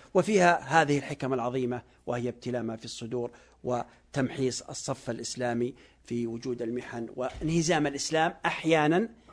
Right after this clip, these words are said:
لتبرز هذه الحكم. "إن الذين تولوا منكم يوم التقى الجمعان إنما استزلهم الشيطان ببعض ما كسبوا". يوم التقى الجمعان متى؟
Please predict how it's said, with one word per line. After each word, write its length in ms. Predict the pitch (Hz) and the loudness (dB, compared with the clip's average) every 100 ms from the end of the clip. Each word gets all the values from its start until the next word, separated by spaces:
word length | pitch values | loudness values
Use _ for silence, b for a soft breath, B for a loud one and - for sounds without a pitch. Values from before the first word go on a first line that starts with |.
| b _ - | b _ -10
لتبرز 920 | 135 139 143 147 - - 135 139 127 | -2 0 0 -2 -10 -6 -4 -2 -2
هذه 420 | 127 123 120 123 127 | 0 0 0 -2 -4
الحكم. 260 | - - 104 - B B B B | -10 -14 -18 -18 B B B B
"إن 200 | 247 233 | 8 8
الذين 440 | 208 185 180 170 151 | 10 8 8 6 6
تولوا 420 | 156 156 139 139 | 6 6 6 4
منكم 360 | 147 139 131 | 4 2 2
يوم 200 | 131 131 | 4 4
التقى 320 | 127 123 135 120 | 2 0 -2 -2
الجمعان 420 | 120 120 143 147 - | -2 0 0 -2 0
إنما 300 | 147 131 123 | 2 2 0
استزلهم 640 | - 117 127 123 117 113 | -4 -4 -2 -2 -4 -4
الشيطان 520 | 107 120 113 127 120 | -6 -8 -6 -6 -6
ببعض 280 | 107 113 107 | -4 -6 -6
ما 160 | 98 95 | -10 -12
كسبوا". 420 | - - - - _ _ _ _ b b b b - | -14 -16 -16 -20 _ _ _ _ b b b b -2
يوم 180 | 131 135 | 0 0
التقى 280 | - 131 127 | -2 -4 -2
الجمعان 340 | 127 120 120 | -2 -2 -4
متى؟ 220 | 120 131 | -6 -8